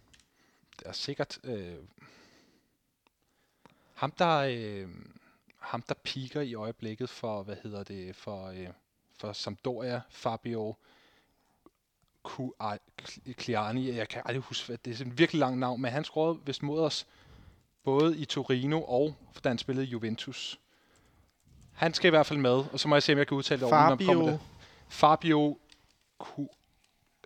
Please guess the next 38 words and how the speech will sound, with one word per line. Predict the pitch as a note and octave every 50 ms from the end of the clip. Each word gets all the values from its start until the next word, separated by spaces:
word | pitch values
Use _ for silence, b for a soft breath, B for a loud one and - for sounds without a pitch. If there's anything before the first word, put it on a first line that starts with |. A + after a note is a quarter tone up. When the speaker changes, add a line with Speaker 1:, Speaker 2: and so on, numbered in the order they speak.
| - - - -
Speaker 1:
Cuagliani, | - - E3 C#3+ C#3+ C3 B2+ B2+ - - C#3 C#3+ C3+ C3 A#2+ A#2+ A#2+ B2+ C#3 D3 C#3
og | B2+
så | - C#3
kører | - - D3 D3+
den | D3+ C#3+
bare | C#3 C3+
derud | C3+ C#3+ C#3 C3+ C#3
af | C3 C3 C3
sådan | D3+ C#3
et | C3
eller | C3+ C3+
andet. | B2+ C3 B2+
Jeg | A#2+ A#2+
kan, | - C#3+ B2+ A#2 - _ _ _
hvad | - -
fanden | - - - C#3 D3 C#3+
er | C3
det | A#2+ A#2+
nu? | B2+ B2 - _ _
Nå. | - B2+ B2 A2+ B B B B B B
Speaker 2:
Det | D3+
er |
ikke | E3 - F#3+ -
Speaker 1:
Han | F3+ E3 C3+
Speaker 2:
Quaresma, | C#3 E3 F3 - - G3 F#3+
vel? | F3+ F#3 F#3 F#3 - - -
Speaker 1:
Nej, | D3+ E3
nej. | - - - - B B B B B B B B B B B B B B B _ _ _ D3 C#3
Øhm, | C3 B2 B2 A#2 A2+ A2+ A2 - _ _ _ _ _ _ _ -
men | B2+ C3
de, | - -
de | D3 - G#3 G3+
to | - G#3+ G#3
er | F#3+
i |
hvert | F#3 F3 E3
fald | - F3+ E3
på, | - F3+ E3 C#3+